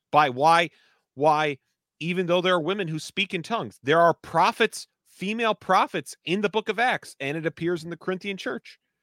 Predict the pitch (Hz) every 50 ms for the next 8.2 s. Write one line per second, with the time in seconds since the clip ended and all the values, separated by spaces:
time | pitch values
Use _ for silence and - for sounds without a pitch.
0 | _ _ _ _ _ _ _ _ _ _ _ _ _ 123 117 151 170 196 190 175
1 | - 170 180 185 165 202 208 214 208 - 214 214 208 208 208 - - 151 190 226
2 | 202 151 110 104 - - - - _ _ _ _ _ _ _ _ _ - 175 202
3 | 180 185 190 - - - _ _ _ _ _ _ - 165 160 - - _ _ _
4 | _ _ _ _ _ _ _ _ _ _ _ _ _ _ _ - 180 175 180 185
5 | 175 139 - - _ _ _ _ _ _ _ _ _ _ _ _ _ _ _ _
6 | _ _ _ _ - 135 - _ - 170 151 - - - - 151 151 156 170 180
7 | 180 165 - - _ - 131 135 131 123 120 - - - 143 139 156 - - 151
8 | 147 143 139 -